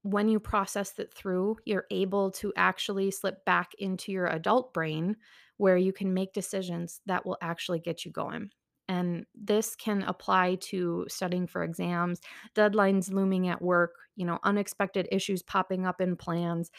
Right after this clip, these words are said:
It could be, you know, your finances are going crazy. You're super overwhelmed with either student loans or, you know, retirement planning or, you know,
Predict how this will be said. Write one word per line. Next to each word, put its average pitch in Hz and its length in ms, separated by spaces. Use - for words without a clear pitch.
It 202 120
could 220 280
be, 202 380
you 196 100
know, 170 260
your 180 140
finances 185 600
are 180 120
going 175 180
crazy. 180 360
You're 180 100
super 190 340
overwhelmed 180 640
with 170 260
either 170 240
student 196 440
loans 170 500
or, 170 400
you 196 120
know, 165 220
retirement 185 640
planning 170 500
or, 170 500
you 180 100
know, 165 240